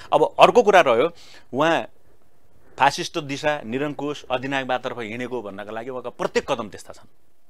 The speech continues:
प्रत्येक कदम, यिनै, यिनै कदम दोहोरिएका, यही तिन महिनामा हेर्नुभयो भने पनि। त्योभन्दा पहिलाका पनि हामीले देखिरहेका थियौँ।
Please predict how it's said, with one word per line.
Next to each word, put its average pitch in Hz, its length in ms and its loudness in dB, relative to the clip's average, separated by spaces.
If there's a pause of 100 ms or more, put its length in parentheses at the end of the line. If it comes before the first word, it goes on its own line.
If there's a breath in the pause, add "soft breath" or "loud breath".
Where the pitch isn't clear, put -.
(140)
प्रत्येक 147 300 -2
कदम, 92 140 -4 (120)
यिनै, 185 180 2
यिनै 143 300 2
कदम 92 280 -6 (180)
दोहोरिएका, 143 440 2
यही 160 140 0
तिन 185 220 -4
महिनामा 156 280 -2
हेर्नुभयो 117 340 -4
भने 101 160 -8
पनि। 82 160 -18 (280 soft breath)
त्योभन्दा 196 260 4
पहिलाका 202 400 6
पनि 202 180 -2
हामीले 135 220 -2
देखिरहेका 113 320 -6
थियौँ। 92 180 -18